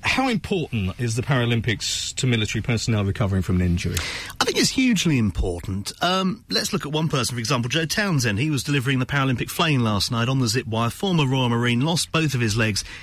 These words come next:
Speaker 2: in Afghanistan. He's now got something to look forward to, not just doing that <laughs> last night, which was amazing, but Rio twenty sixteen. He wants to compete in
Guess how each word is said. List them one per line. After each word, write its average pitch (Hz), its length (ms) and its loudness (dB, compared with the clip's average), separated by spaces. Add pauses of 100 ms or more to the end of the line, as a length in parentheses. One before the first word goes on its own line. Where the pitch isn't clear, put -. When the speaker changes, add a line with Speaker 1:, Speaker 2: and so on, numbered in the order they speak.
(120)
Speaker 2:
in 165 160 2
Afghanistan. 117 840 0 (340)
He's 135 160 0
now 240 200 2
got - 140 -2
something 208 260 2
to 190 100 0
look 170 140 0
forward 165 340 -2
to, 104 160 -2
not 156 140 -2
just 123 160 -4
doing 117 180 2
that 143 160 2
<laughs> - 0 -
last 120 300 4
night, 127 180 2
which 120 140 0
was 113 100 -2
amazing, 120 400 0
but 147 180 0
Rio 175 280 2 (200)
twenty 151 360 0
sixteen. 131 500 0
He 185 200 0
wants 160 180 0
to 131 80 -6
compete 131 440 0
in 127 260 0